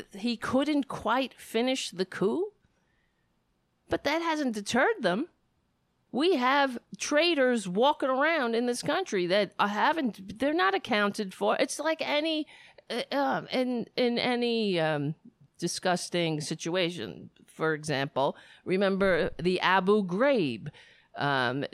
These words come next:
regard-, irregardless, is that a word? No. Regardless of the fact <laughs> that the, I've been watching too much right-wing media, and it's affecting my brain. So, um, the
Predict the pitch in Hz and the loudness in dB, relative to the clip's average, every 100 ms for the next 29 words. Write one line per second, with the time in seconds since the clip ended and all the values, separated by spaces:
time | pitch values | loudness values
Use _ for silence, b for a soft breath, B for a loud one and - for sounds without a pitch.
0 | 143 - 180 147 175 165 165 165 180 - | -14 -6 -4 0 0 4 4 4 4 2
1 | 233 311 202 135 123 104 233 240 285 285 | 2 2 2 2 2 0 -2 -2 -4 -4
2 | - 190 151 123 - 175 202 202 285 269 | -4 -4 -4 -6 -8 -2 2 4 4 4
3 | 247 233 196 165 175 160 - 185 277 - | 2 0 0 2 4 4 2 0 0 -2
4 | - - 330 - 285 B B B B _ | -6 0 0 -2 -8 B B B B _
5 | 185 190 190 165 - 165 170 170 170 156 | -2 0 2 2 2 0 0 0 0 -2
6 | 160 147 131 139 - 131 135 139 135 143 | 0 0 -2 -4 -2 0 0 -2 -2 -2
7 | 143 139 135 B B B - - 139 139 | -2 -4 -6 B B B -10 -2 0 0
8 | 135 147 143 - - - - _ - - | 0 -2 -4 -8 -8 -10 -16 _ -16 -12
9 | - - - 143 131 135 147 147 147 b | -8 -8 -6 -6 -4 -4 -4 -4 -8 b
10 | b 165 175 165 165 - 170 160 151 151 | b -2 2 2 0 0 0 0 -2 -6
11 | - _ _ _ _ _ _ _ _ 160 | -12 _ _ _ _ _ _ _ _ -8
12 | 151 185 180 175 170 | -2 0 0 -2 -6